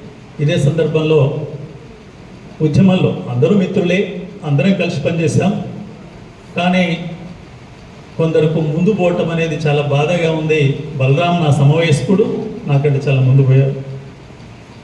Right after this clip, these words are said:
నాకంటే చిన్నవాళ్ళు లఖపతి నాయక్, ఆ అతను కూడా భయ అనేది, అతను నాకంటే చిన్నోడు,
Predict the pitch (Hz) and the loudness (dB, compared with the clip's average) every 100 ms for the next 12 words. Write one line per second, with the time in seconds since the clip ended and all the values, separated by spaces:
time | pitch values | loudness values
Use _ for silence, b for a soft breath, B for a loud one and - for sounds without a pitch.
0 | - 160 185 202 - 180 185 185 185 175 | -4 0 2 2 2 0 2 2 4 4
1 | 151 - - - - 151 147 - - 165 | 2 0 -6 -10 -4 0 2 0 0 0
2 | 131 - - - - - - - - - | -2 -2 -8 -12 -14 -18 -20 -20 -20 -20
3 | - - - 170 170 175 185 185 175 160 | -20 -18 -8 -2 -2 2 4 4 4 4
4 | 165 151 139 - - 147 139 165 156 147 | 4 4 2 0 -4 -6 -4 -4 -4 -2
5 | 151 139 151 160 160 180 - | 0 0 0 2 2 2 -2